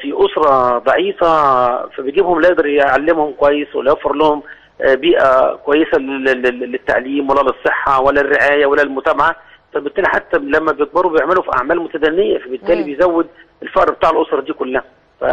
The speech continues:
Speaker 1: يعني احنا لازم طبعًا يكون عندنا، يعني حقيقي، آه، واحنا يمكن برضو عايزين نقول نقطه ايجابيه، ان الان برضو اصبحت، آه،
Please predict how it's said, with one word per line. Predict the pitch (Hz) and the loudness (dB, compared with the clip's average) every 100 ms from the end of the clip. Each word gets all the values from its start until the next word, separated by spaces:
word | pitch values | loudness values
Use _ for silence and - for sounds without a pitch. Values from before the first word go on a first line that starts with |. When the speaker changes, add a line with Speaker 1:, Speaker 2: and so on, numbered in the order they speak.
| 147 143 139 139 - _ _ _ _ | -2 0 0 -2 -6 _ _ _ _
Speaker 1:
يعني | 113 127 135 131 135 - | -2 -2 0 0 0 -4
احنا | - 135 | -6 -2
لازم | 156 208 185 170 143 139 139 | 0 0 -2 -4 -2 -2 -2
طبعًا | 160 147 | -2 -2
يكون | 156 135 | -4 -6
عندنا، | 127 147 143 139 - - | -6 -2 0 0 -4 -10
يعني | 120 117 117 117 | -10 -10 -10 -8
حقيقي، | 117 120 147 - 127 - _ _ _ _ - | -8 -6 -8 -8 -12 -14 _ _ _ _ 0
آه، | 120 | 0
واحنا | 127 - 147 147 - | 2 0 2 0 -2
يمكن | 143 165 151 | -6 -6 -2
برضو | 175 170 | 0 2
عايزين | 165 139 180 | 0 0 -2
نقول | 175 165 160 | -4 -4 -2
نقطه | 190 175 | -2 -2
ايجابيه، | 147 147 165 175 131 | -4 -2 0 -2 -2
ان | 143 | -2
الان | 147 165 165 | 0 0 2
برضو | 170 151 143 | 0 0 -4
اصبحت، | 139 131 151 - - 151 | -4 -2 -2 -4 -6 -4
آه، | 127 | -4